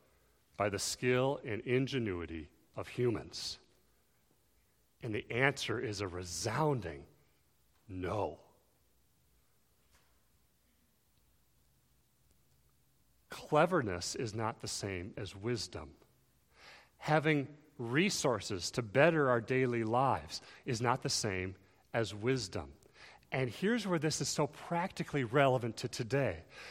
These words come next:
because when human problems come up, what do people want to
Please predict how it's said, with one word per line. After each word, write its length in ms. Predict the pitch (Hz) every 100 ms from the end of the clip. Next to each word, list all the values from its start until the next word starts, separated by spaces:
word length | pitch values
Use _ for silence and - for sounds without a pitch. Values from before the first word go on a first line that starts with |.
| -
because 320 | 143 160 120
when 140 | 143
human 360 | 135 - 220 254
problems 600 | - - 196 196 180 151
come 320 | - 170 170
up, 280 | 147 82 - - - _ _ _ _ _ _ _ _ _ _
what 180 | - 180
do 100 | -
people 360 | - 165 - 139
want 240 | 123 123
to 80 | 123